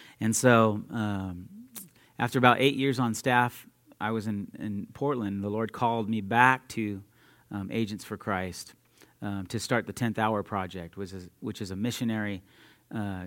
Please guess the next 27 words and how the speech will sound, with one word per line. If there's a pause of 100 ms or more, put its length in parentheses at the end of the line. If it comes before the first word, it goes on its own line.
training
program
for
young
adults,
ages
eighteen
to
twenty-six.
We
teach
them
in
worldview. (420)
We
teach
them, (340)
um, (840)
how
to
read
their
Bibles
properly,
right?
And
we,